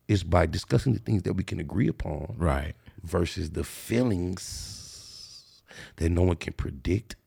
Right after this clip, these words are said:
Speaker 1: dictate,
Speaker 2: Mm.
Speaker 1: assume.
Speaker 2: Mm.
Speaker 1: That's where I get facts over feelings.
Speaker 2: Right.
Speaker 1: 'Cause I know in a private, intimate setting, feelings are important to the person you, you're communicating with most of the times.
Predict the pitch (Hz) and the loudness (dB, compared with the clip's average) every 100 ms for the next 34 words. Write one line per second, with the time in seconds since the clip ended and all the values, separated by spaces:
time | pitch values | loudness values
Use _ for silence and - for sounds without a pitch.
0 | - 69 87 - - - 73 67 _ _ | -18 -6 -6 -6 -10 -6 -6 -6 _ _
1 | _ _ _ - 90 87 82 82 82 80 | _ _ _ -10 -6 -4 -4 -4 -4 -8
2 | 80 80 117 85 73 67 65 - 123 127 | -8 0 2 2 0 -4 -6 -6 2 8
3 | 113 90 78 76 73 - - 156 - 95 | 8 8 6 2 -4 -8 -4 -4 -2 -2
4 | 104 82 - - 78 - 57 - - - | -2 -2 -10 -8 -8 -8 -10 -10 -8 -4
5 | 85 85 73 69 - - - 170 127 113 | 2 4 4 2 -2 -4 2 4 6 4
6 | 107 - 101 92 - 117 120 113 147 175 | 2 -2 -10 -10 -2 0 0 -4 -6 -4
7 | 156 - 147 131 85 - _ _ - - | -6 -2 -2 -2 -4 -10 _ _ -20 -4
8 | - 170 127 - - 98 80 - 147 - | 0 2 0 -2 -2 -2 -2 -4 -4 -4
9 | 78 - _ - 98 85 92 87 85 80 | -10 -10 _ -6 -6 -2 -4 -2 -2 -4
10 | - - _ _ - 98 87 - - 87 | -8 -20 _ _ 2 6 6 4 2 8
11 | 110 90 - 87 87 80 82 80 - - | 8 8 4 2 0 0 0 0 -6 -6
12 | 85 - | -6 -8